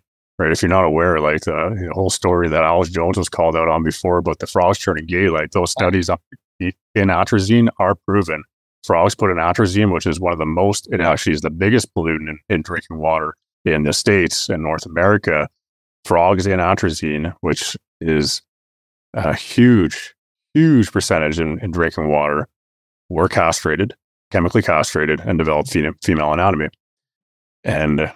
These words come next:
you know, fluoride, neurotoxin. Um,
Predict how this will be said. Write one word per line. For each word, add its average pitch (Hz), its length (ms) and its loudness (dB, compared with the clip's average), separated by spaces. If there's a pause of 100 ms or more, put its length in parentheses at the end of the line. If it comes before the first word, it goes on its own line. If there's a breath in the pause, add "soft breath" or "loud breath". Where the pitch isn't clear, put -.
(120)
you - 80 0
know, 78 100 2
fluoride, 78 520 0 (340)
neurotoxin. 80 680 0 (340)
Um, 76 420 -6